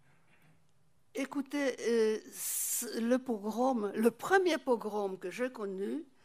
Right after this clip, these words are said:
c'était pas à Varsovie, c'était à Częstochowa,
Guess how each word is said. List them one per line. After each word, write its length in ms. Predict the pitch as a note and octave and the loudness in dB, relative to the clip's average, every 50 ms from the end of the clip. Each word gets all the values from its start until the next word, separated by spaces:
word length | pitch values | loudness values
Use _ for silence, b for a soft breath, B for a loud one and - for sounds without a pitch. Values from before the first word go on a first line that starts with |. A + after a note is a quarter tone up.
| B B B B B B B B B B | B B B B B B B B B B
c'était 500 | - - - - C4 B3 B3+ - - B3 | -8 -6 -2 -2 -2 -2 -2 -2 -2 -2
pas 300 | B3+ - - C#4+ D4 C#4 | -2 0 0 0 2 2
à 320 | A#3+ - - G#3 G#3 G#3 G3 | -2 -4 -4 -4 -4 -4 -4
Varsovie, 640 | G3+ A3 - - - - G#3+ F#3 F#3+ A3 B3+ C#4 C4+ | -4 -8 -8 -8 -10 -12 -12 -10 -10 -8 -8 -8 -8
c'était 300 | - A#3 G#3+ - A#3 G#3+ | -8 -10 -8 -8 -8 -8
à 100 | G3+ G#3 | -8 -6
Częstochowa, 920 | - B3 B3+ A#3 - - - A3 - - F#3 E3 - - - - - | -4 -2 -2 -2 -2 0 0 -2 -2 -2 -4 -4 -4 -6 -8 -10 -10